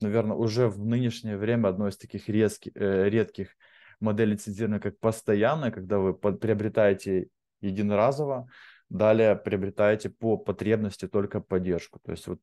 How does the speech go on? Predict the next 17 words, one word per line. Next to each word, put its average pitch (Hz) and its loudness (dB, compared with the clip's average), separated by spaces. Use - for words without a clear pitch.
постоянные 170 0
лицензии, 135 -2
подписка 117 -2
и - -6
облако. 90 0
А, 101 0
пэдом 110 4
лицензируется 101 -2
по 110 -4
устройствам, 170 0
это 107 -2
постоянная 107 2
подписка - -6
облака, 160 0
Certificate 123 -2
Management, 95 0
сертификаты, 160 -4